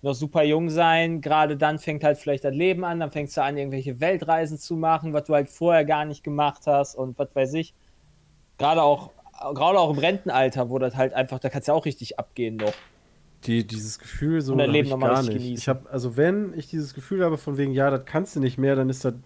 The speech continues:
Speaker 2: daher, weil ich fett geworden bin, im Gegensatz zu, wo ich noch achtzehn war.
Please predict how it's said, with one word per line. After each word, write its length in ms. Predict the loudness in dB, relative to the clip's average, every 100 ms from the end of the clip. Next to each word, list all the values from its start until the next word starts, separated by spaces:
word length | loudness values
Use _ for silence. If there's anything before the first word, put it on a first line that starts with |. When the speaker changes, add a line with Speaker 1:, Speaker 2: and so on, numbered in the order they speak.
| _
Speaker 2:
daher, 340 | 0 4 4 2
weil 100 | 0
ich 100 | -2
fett 260 | -6 -6
geworden 420 | -6 -6 -6 -8 -8
bin, 260 | -10 -10
im 120 | -10 -8
Gegensatz 580 | -6 -4 -4 -4 -10
zu, 420 | -10 -6 -4 -6 -10 _
wo 100 | -6
ich 100 | -6
noch 180 | -6 -8
achtzehn 400 | -12 -12 -8 -6
war. 220 | -4 -6